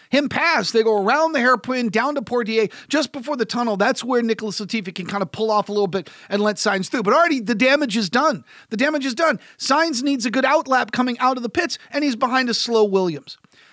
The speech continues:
Leclerc's race, of course, is over at this point. He's not gonna overtake three drivers and, and win Monaco. His only hope was to get by maybe Verstappen at some point in the Grand Prix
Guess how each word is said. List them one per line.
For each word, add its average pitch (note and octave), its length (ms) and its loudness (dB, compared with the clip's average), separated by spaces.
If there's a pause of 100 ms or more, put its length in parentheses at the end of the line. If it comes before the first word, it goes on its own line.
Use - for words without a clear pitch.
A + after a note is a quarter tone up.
(140)
Leclerc's F#4+ 540 2
race, B3 280 2
of G3 100 -4
course, G#3+ 280 0
is F#3+ 100 0
over G#3+ 320 2
at C#3+ 100 -10
this G#3+ 140 2
point. C#3+ 280 -10
He's A3 160 -2
not D4 160 2
gonna C#4 120 0
overtake A#3 500 2
three A3 200 -2
drivers F#3+ 560 2
and, F#3+ 240 -2
and F#3+ 160 0
win G3 160 0
Monaco. F#3+ 500 -2 (320)
His C4 180 0
only F#4+ 360 2
hope A#3 420 0
was G#3 280 2
to G#3+ 120 -6
get G#3 280 -4 (100)
by G3+ 340 -4
maybe C4+ 600 0
Verstappen G3 680 -2
at E3+ 120 -10
some C4 420 0
point G3+ 320 -2
in G3 140 -2
the F#3 60 -2
Grand E3+ 300 -4
Prix D#3 320 -6